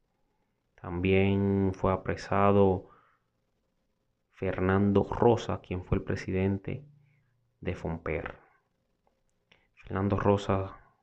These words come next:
eh, aspiró, fue precandidato a,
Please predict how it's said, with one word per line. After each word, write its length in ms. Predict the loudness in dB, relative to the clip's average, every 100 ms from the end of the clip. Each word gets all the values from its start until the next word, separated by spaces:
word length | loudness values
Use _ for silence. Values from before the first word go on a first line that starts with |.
| _ _ _ _ _ -18
eh, 80 | -16 -10
aspiró, 920 | -8 -6 -4 2 4 4 4 -2 -10 _ _ _ _ _ _ _ _ _ -10
fue 120 | -6 -6
precandidato 1040 | -6 -4 0 2 4 4 6 6 4 2
a, 500 | 0 -4 -8 -16